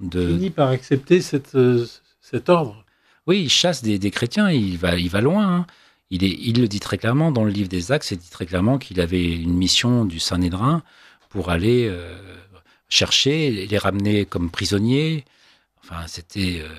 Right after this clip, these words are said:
Speaker 1: vraiment, euh, un ennemi, euh, de cette, euh, nouvelle foi. Et, euh, et Paul dit très, très bien que c'était son zèle.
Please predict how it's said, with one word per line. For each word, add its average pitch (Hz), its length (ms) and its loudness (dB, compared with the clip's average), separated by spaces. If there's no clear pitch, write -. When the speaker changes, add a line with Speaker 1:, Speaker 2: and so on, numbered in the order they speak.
Speaker 1:
vraiment, 110 560 0
euh, 87 240 -6
un 95 140 0
ennemi, 147 440 2
euh, 95 240 -8
de 90 140 -10
cette, - 360 -4
euh, 87 380 -6
nouvelle 90 380 0
foi. 85 340 -4
Et, 104 300 2
euh, 92 340 2
et 85 120 -4
Paul 180 280 0
dit 113 180 -6
très, - 200 -6
très 117 220 -2
bien 139 300 0
que 104 340 -2
c'était 101 320 -6
son 98 260 -2
zèle. 90 680 -2